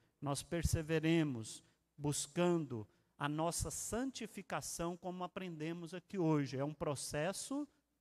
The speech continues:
progressivo, santificando cada dia mais a nossa vida para alcançarmos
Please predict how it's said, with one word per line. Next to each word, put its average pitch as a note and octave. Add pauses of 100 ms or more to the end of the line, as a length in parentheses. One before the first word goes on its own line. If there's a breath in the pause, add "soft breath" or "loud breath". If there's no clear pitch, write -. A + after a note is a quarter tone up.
(160)
progressivo, F#3 (480)
santificando F3+ (120)
cada G3
dia D#3
mais C#3 (200 soft breath)
a C3
nossa C3
vida E3 (280 soft breath)
para C3
alcançarmos C3+